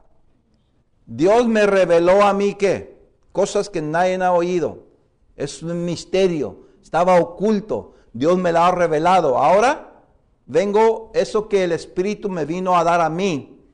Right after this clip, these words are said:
vengo a acomodarlo sobre ¿quién? Hombres espirituales. Ahora sí, la iglesia. Un texto más,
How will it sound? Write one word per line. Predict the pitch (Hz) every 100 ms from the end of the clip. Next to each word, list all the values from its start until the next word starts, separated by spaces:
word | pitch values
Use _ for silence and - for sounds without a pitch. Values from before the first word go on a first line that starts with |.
| _
vengo | 135 160 180
a |
acomodarlo | 175 156 135 139 160 175 180
sobre | 175 151 139
¿quién? | 131 156 110 - - _ _ _ -
Hombres | 156 170 143 110 104 127 - _ _
espirituales. | - 135 127 131 156 214 226 127 _ _ _
Ahora | 117 127 165
sí, | 170 165 - -
la | 135
iglesia. | 131 127 156 147 - 98 - _ _ -
Un | 180 247
texto | 277 262 - 226
más, | 214 226 233